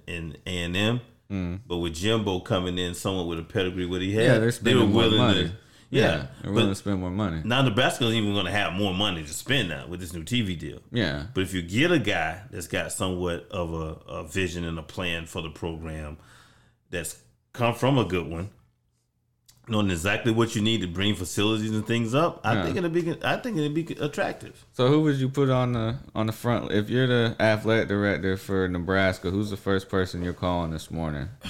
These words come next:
Speaker 1: I
Speaker 2: I know you're not gonna get a head coach in the middle of the year.
Speaker 1: No,
Speaker 2: But
Speaker 1: but, but if, if, if <laughs> I'm, I'm, I'm a, if you follow trend, if they follow trend
Speaker 2: Mm.
Speaker 1: of these coaches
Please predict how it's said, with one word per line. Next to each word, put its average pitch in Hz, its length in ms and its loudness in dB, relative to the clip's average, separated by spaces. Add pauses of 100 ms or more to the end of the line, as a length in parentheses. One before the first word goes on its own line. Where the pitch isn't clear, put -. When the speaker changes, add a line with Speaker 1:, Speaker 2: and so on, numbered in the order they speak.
(280)
Speaker 1:
I 127 240 0
Speaker 2:
I - 20 4
know 147 140 8
you're 127 160 8
not 113 160 6
gonna 95 180 4
get 92 120 4
a 85 60 4
head 87 220 0
coach 85 280 0
in 78 60 -4
the 73 60 -4
middle 78 220 -2
of 71 60 -4
the 69 80 -4
year. 73 200 -2
Speaker 1:
No, 117 360 2 (180)
Speaker 2:
But 147 300 0
Speaker 1:
but, - 0 -
but 156 260 2
if, 147 280 0
if, 147 320 -2
if 139 440 0
<laughs> 135 340 -4
I'm, 180 260 2
I'm, 165 340 0
I'm 147 140 2
a, 151 60 0 (140)
if 131 180 0
you 139 100 2
follow 135 360 2
trend, 190 580 0 (180)
if 104 120 -4
they 113 100 2
follow 151 300 4
trend 98 720 -2
Speaker 2:
Mm. 101 320 -2
Speaker 1:
of 104 80 -2
these 135 180 0
coaches 98 520 -2